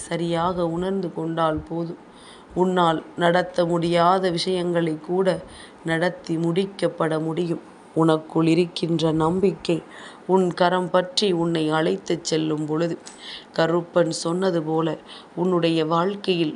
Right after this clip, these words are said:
உன்னை சுற்றி இருக்கின்ற இந்த மனிதர்களை எல்லாம் நினைத்து நீ வருத்தப்படாதே. நீ நீயாக இரு, நீ நீயாக எப்பொழுதும் இந்த வாழ்க்கையை வாழ்ந்து கொண்டிரு. அவரவர் சிந்தனைகள்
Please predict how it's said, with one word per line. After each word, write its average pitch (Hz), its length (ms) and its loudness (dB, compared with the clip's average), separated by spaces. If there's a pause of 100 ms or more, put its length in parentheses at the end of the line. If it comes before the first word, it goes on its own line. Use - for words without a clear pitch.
உன்னை 170 300 0
சுற்றி 170 440 -4
இருக்கின்ற 175 600 -2
இந்த 165 280 -2
மனிதர்களை 170 640 -2
எல்லாம் 165 380 0
நினைத்து 170 440 -2
நீ 160 160 -2
வருத்தப்படாதே. 160 840 -4 (540)
நீ 185 220 0
நீயாக 190 500 2 (120)
இரு, 170 200 0 (400)
நீ 165 220 0
நீயாக 175 520 2 (140)
எப்பொழுதும் 170 640 0 (140)
இந்த 170 260 0
வாழ்க்கையை 165 580 0
வாழ்ந்து 175 440 0
கொண்டிரு. 160 440 -4 (440)
அவரவர் 170 520 2
சிந்தனைகள் 175 720 -2